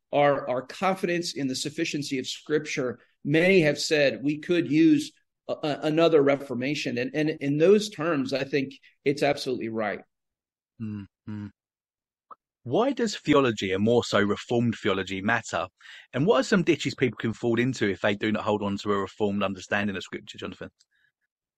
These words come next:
Speaker 1: Yeah, that's a great question. Theology matters because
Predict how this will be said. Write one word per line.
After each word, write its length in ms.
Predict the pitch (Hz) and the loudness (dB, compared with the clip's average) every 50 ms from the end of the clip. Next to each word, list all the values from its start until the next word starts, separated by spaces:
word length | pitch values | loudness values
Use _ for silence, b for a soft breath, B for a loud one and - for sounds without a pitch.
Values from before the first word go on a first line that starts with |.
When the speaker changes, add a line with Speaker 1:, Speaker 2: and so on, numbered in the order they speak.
| _ _ _ | _ _ _
Speaker 1:
Yeah, 200 | 123 117 117 117 | -6 -6 -4 -2
that's 220 | 135 147 120 - | -2 -4 -4 -4
a 40 | 160 | -6
great 240 | 120 120 120 123 - | -4 -4 -6 -6 -6
question. 600 | - 131 117 107 - - - 104 95 95 95 b b b b b b b b b _ _ _ _ _ _ _ _ - | -6 -6 -6 -6 -6 -10 -10 -10 -10 -12 -14 b b b b b b b b b _ _ _ _ _ _ _ _ 2
Theology 480 | 160 175 185 208 226 196 - 147 147 | 6 6 8 8 8 6 6 4 4
matters 560 | 139 139 147 156 170 165 151 131 127 123 - - | 4 4 4 4 4 2 2 0 0 -2 -6 -8
because 800 | 143 135 - - 151 135 135 131 117 120 - - - - - | -8 -8 -4 0 2 2 2 2 0 -2 -6 -6 -8 -10 -14